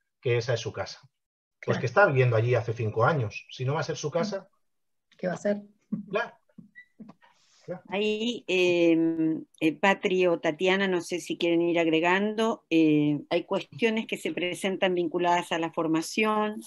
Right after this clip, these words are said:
Speaker 3: a preguntas sobre la formación, y, mm, pensaba todo el tiempo cómo se tensiona lo que vos, eh, planteaste en relación a lo imposible y lo posible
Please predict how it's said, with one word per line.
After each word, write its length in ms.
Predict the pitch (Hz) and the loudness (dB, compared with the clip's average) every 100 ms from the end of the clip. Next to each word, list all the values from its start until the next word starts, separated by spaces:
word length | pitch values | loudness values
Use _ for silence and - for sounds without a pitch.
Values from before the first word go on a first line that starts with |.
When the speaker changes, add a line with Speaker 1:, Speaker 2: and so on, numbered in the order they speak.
| - - - _ | -14 -16 -18 _
Speaker 3:
a 140 | 170 | -4
preguntas 440 | 170 170 180 180 - | -2 0 0 -2 -4
sobre 240 | 165 165 | -4 -2
la 140 | 160 156 | -2 -4
formación, 800 | 165 156 165 - 214 220 233 240 _ _ _ _ _ - | -4 -2 -2 -6 -4 -2 -2 -6 _ _ _ _ _ -4
y, 340 | 175 170 165 | 2 4 6
mm, 680 | 160 160 160 156 156 156 - _ _ _ _ | 4 2 2 0 0 -4 -10 _ _ _ _
pensaba 460 | - 165 185 202 202 | 0 0 4 4 4
todo 160 | 202 208 | 4 2
el 160 | 196 | 2
tiempo 540 | 214 208 202 226 220 214 | 0 0 0 0 0 0
cómo 240 | 202 202 | 0 0
se 140 | 208 185 | -2 -2
tensiona 920 | 180 175 - - 214 214 214 226 - | 0 0 -2 -2 0 2 0 -2 -2
lo 200 | 156 156 | -2 0
que 120 | 160 | 0
vos, 360 | 160 190 196 - - | 0 0 -4 -14 -2
eh, 200 | 151 147 | 0 0
planteaste 680 | 156 156 160 202 208 - 233 | -2 -2 2 2 2 -2 -4
en 80 | |
relación 420 | 202 160 156 180 175 | -2 -2 -2 -2 0
a 60 | |
lo 140 | 170 170 | 2 2
imposible 560 | 151 156 - 185 180 | 2 -2 -6 -4 -2
y 40 | 170 | -2
lo 120 | 160 | -2
posible 720 | 170 - 208 196 196 202 | -4 -6 -6 -4 -4 -4